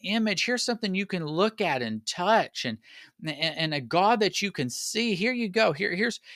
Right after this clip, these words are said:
here's something that you can look up to." See, this kind of,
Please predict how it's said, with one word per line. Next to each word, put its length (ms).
here's 280
something 380
that 260
you 80
can 220
look 240
up 240
to." 260
See, 260
this 380
kind 380
of, 240